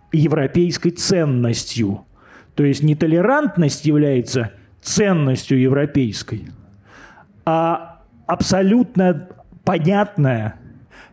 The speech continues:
пронесённая через тысячелетия, а, совершенно устойчивая, а, ситу-, как бы ситуативная к-,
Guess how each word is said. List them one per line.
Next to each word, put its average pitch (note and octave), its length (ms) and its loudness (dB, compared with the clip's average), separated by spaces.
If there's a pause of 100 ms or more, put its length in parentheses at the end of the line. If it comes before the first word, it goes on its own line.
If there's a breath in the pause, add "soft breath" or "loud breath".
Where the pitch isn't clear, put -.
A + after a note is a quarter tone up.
пронесённая D#3+ 800 2
через D3 320 0
тысячелетия, D3 1040 -2 (1000 loud breath)
а, C#3 220 0
совершенно D3+ 760 0
устойчивая, D3 1120 0 (720 soft breath)
а, B2+ 440 -2
ситу-, C#3+ 380 -2
как C3 220 -6
бы C#3 60 -2
ситуативная D3 840 0
к-, - 160 -14